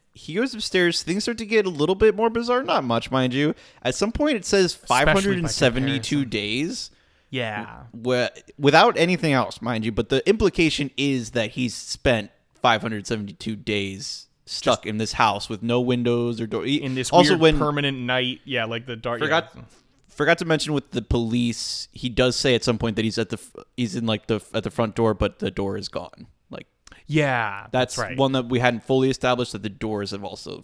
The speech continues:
Speaker 1: fully disappeared.
Speaker 2: Mm-hmm.
Speaker 1: Uh, so there is no way out of the house. There is at some point some, like, light and birds chirping and stuff. There's some implication of day, but it's almost just as a taunt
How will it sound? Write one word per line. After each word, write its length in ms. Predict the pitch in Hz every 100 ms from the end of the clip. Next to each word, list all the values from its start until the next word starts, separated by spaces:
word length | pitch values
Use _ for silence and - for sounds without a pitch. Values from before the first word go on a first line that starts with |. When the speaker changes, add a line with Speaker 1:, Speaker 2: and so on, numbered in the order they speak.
| -
Speaker 1:
fully 240 | 92 -
disappeared. 420 | 113 - - 151
Speaker 2:
Mm-hmm. 220 | 139 120 101 - - - _ -
Speaker 1:
Uh, 320 | - 85 -
so 120 | -
there 160 | 110 147
is 120 | 165
no 160 | 143 139
way 160 | 143
out 100 | 135
of 80 | 123
the 120 | 117
house. 540 | 110 101 101 - - - _ -
There 180 | 147
is 200 | 196 339
at 120 | 415 -
some 300 | - 208 240
point 500 | - 175 143 123 - _ _ _ _ _ _ -
some, 400 | - 160 156 123
like, 180 | 123
light 380 | 104 110 123 131
and 180 | 110 110
birds 320 | 113 117 113
chirping 460 | - - 110 - 95
and 140 | 85
stuff. 480 | - - - - - _ - - _
There's 180 | - 139
some 240 | - 214 226
implication 600 | 180 185 - 156 - 147
of 160 | 104
day, 240 | 107 110 135
but 160 | 123
it's 100 | 117
almost 400 | - 127 147 -
just 180 | 131 -
as 140 | 110 101
a 40 |
taunt 360 | - 98 82